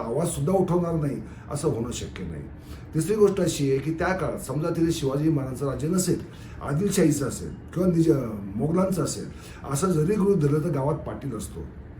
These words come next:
बहुसंख्य लोक हे बहुजन असतात गावामध्ये, त्यामुळे गावचा पाटील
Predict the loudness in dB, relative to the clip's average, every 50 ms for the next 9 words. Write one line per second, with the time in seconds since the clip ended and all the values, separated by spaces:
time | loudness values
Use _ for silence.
0 | -16 -16 -16 -16 -14 -4 2 4 6 6 6 6 4 4 4 4 4 4 2 2
1 | 0 -2 -2 -2 -2 -2 -2 -2 0 2 4 6 6 8 8 6 4 2 0 -4
2 | -8 -10 -10 -10 -12 -10 -10 -8 -8 -6 -6 -6 -6 -8 -8 -10 -12 -14 -16 -16
3 | -18 -18 -18 -6 0 2 4 4 6 8 8 8 6 4 2 2 0 -2 -2 0
4 | 0 0 -2 -2 -4 -6 0 2 2 4 4 2